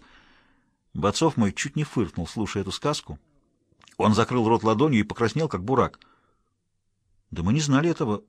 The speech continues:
проговорил тревожно Дистаночный. «Да оно и знать-то вам не для чего». «А то, кабы их сиятельству угодно было заявить сначала, и к управляющему бы посылать не для чего». Ну, к управляющему-то он посылал не за тем,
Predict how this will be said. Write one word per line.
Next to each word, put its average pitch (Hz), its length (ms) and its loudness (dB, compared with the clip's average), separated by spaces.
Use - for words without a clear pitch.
проговорил 117 460 4
тревожно 113 420 2
Дистаночный. 117 640 -2
«Да 147 260 0
оно 202 200 2
и 175 60 2
знать-то 190 420 -2
вам 87 280 -2
не 131 240 2
для 175 140 0
чего». 147 340 -4
«А 131 120 2
то, 180 180 4
кабы 180 380 2
их 165 100 0
сиятельству 185 560 2
угодно 180 380 4
было 180 200 6
заявить 220 420 2
сначала, 196 500 4
и 120 100 2
к 156 80 -4
управляющему 214 840 6
бы 196 100 2
посылать 208 520 4
не 202 140 4
для 180 120 2
чего». 185 260 2
Ну, 135 360 4
к - 80 -6
управляющему-то 131 840 2
он 127 100 4
посылал 123 460 2
не 127 100 4
за 120 160 4
тем, 98 600 0